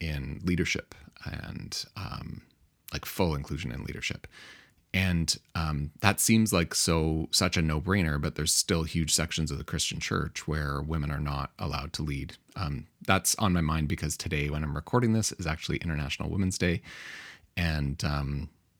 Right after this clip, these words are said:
and so, you know, there's a, there's a concrete example, I guess, of people being not always necessarily kicked out of their religious communities, but just, you know, kicked out of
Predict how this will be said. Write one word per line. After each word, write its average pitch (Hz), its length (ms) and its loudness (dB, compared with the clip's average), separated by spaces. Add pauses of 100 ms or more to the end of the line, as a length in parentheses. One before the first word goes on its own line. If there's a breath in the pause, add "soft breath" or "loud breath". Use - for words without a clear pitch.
(260)
and 85 180 2
so, 85 480 4 (140)
you 104 100 2
know, 92 120 4
there's 107 220 8
a, 90 240 4
there's 101 160 6
a 80 60 2
concrete 82 480 0
example, 73 420 -4
I 76 40 -4
guess, - 480 -4
of 78 420 -4 (520 soft breath)
people 110 380 4
being 85 580 4 (380 loud breath)
not 320 120 4
always 277 220 6
necessarily 120 520 6 (120)
kicked - 380 -2 (100)
out 90 160 4
of 85 100 4
their 85 120 4
religious 85 340 2
communities, 80 560 2
but - 220 -2
just, - 460 2 (540)
you 92 140 2
know, 85 260 2
kicked - 240 0
out 90 140 4
of 85 180 -2